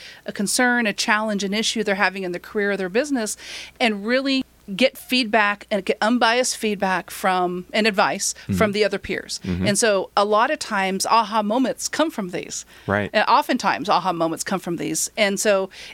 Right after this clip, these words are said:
Speaker 1: it's, it's a tremendously powerful way to learn and share is by bringing up an issue that's important to you, that you care about, and then having others give, you know, really who, who don't even have a dog in the fight, you
Speaker 2: Right.
Speaker 1: know,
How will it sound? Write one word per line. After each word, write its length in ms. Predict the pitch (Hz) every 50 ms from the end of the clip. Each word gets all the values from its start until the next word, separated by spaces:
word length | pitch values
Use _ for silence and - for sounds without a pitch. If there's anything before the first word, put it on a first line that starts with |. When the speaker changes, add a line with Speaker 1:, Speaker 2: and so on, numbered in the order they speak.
| -
Speaker 1:
it's, 300 | - 226 214 - - - -
it's 160 | 220 - -
a 80 | 208
tremendously 640 | 185 - - - 233 226 254 285 302 285 - - 226
powerful 800 | 202 - - - 220 233 247 247 233 - - 202 185 185 175 175 - _ _
way 400 | - 190 175 208 214 226 220 220 214
to 160 | 214 - 202
learn 280 | 190 185 196 196 196 190
and 160 | 180 170 170
share 480 | - - - 214 208 185 175 170 180 170 - _ - - - - -
is 160 | - 208 190 165
by 180 | - 202 196
bringing 400 | 190 170 - 214 226 254 269 254
up 140 | 247 240 -
an 100 | 226 202
issue 300 | 202 196 - - 202 196
that's 180 | 185 185 - -
important 360 | 196 190 - 214 - - 190
to 60 | 196
you, 320 | 185 180 156 135 147 214 208
that 120 | - 202 190
you 120 | 220 226
care 240 | - - 196 156 -
about, 360 | - - 123 127 151 208 - - - - - - - - -
and 140 | 202 196
then 100 | 220 220
having 320 | 202 208 226 220 214 202 208
others 280 | 214 208 220 220 208
give, 460 | - - 214 214 208 196 202 - - -
you 80 | - 226
know, 160 | 208 208 214
really 260 | 240 240 254 285 254
who, 220 | 208 220 233 233 - -
who 100 | 196 240
don't 220 | 226 196 247 254 247
even 180 | 247 226 233
have 160 | 254 226 226 190
a 80 | 190
dog 300 | 190 208 220 220 220 220
in 80 | 190 175
the 40 | -
fight, 360 | - 294 294 214 175 - - - - 190
you 140 | 175 113 107
Speaker 2:
Right. 60 | - -
Speaker 1:
know, 120 | 202 196